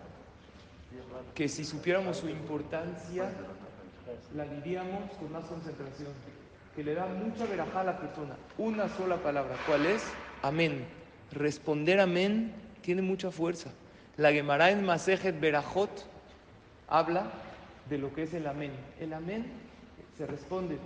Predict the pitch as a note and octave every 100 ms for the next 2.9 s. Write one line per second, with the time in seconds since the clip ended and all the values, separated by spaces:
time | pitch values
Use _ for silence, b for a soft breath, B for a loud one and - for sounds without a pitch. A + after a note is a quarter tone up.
0 | - C3+ B2+ E3 D#3+ E3 D#3 C#3 C3 -
1 | F3 A3+ - - - - - D3+ C#3+ C#3
2 | C#3 D#3 E3+ E3+ E3+ - C3+ B2